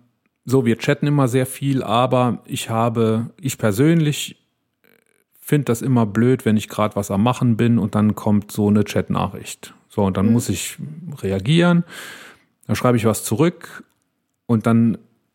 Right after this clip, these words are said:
Speaker 1: fange ich grad wieder an zu arbeiten, an meinem Projekt und dann kommt da wieder was, ne?
Speaker 2: Mhm.
Speaker 1: Also so ein, so ein,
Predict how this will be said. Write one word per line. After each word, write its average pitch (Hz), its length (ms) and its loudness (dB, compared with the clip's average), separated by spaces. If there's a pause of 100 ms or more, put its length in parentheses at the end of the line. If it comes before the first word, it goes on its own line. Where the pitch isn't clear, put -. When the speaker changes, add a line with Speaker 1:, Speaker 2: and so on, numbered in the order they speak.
(260)
Speaker 1:
fange 123 240 2
ich 113 100 -4
grad 117 240 -2
wieder 104 420 0
an 110 160 0
zu - 140 -6
arbeiten, 127 760 0
an 101 280 0
meinem 113 440 2
Projekt 110 540 -2
und - 180 -6
dann 101 220 0
kommt 98 280 -2
da 95 160 -2
wieder 95 260 -4
was, - 300 -16
ne? 160 200 0 (320)
Speaker 2:
Mhm. 226 380 -4
Speaker 1:
Also 107 380 2 (100)
so 117 220 -4
ein, 110 120 2
so 110 160 0
ein, 107 300 0